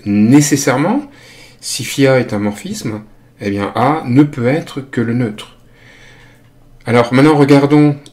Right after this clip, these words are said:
euh, ce qu'il en est, euh, lorsque, euh, donc, euh, euh, phi A, donc considérons phi A pour A égale, euh, le neutre de G. Qu'est-ce que c'est que phi A dans ce cas-là ? Eh bien, c'est l'application qui, à X,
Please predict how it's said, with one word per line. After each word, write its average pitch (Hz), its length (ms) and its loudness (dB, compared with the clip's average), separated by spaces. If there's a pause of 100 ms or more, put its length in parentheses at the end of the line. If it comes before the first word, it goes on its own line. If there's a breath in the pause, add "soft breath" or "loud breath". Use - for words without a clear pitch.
(120)
euh, 104 480 -2 (120)
ce - 280 -12
qu'il 117 180 -4
en 117 160 2
est, 202 380 0
euh, 110 280 -6
lorsque, 123 600 -2
euh, 113 760 0
donc, 107 380 -8
euh, 92 260 -6 (1120 soft breath)
euh, 95 80 -8 (100)
phi - 400 -6
A, 147 260 0
donc 107 220 -8
considérons 110 460 -6
phi 110 240 -8
A 165 260 -4
pour - 240 -16
A 127 280 -4 (340)
égale, 110 600 -8 (260)
euh, 101 120 -8
le 98 160 -8
neutre 107 320 -4
de 104 100 -10
G. - 260 -16 (920 loud breath)
Qu'est-ce 123 180 2
que 139 80 -2
c'est 139 200 -2
que 117 100 -4
phi 123 240 -2
A 120 40 2
dans 107 140 -4
ce - 80 -12
cas-là ? 160 380 -4
Eh 110 60 -8
bien, 104 240 -8
c'est - 180 -4
l'application 139 720 0
qui, 110 440 -10
à 107 200 -10
X, - 420 -8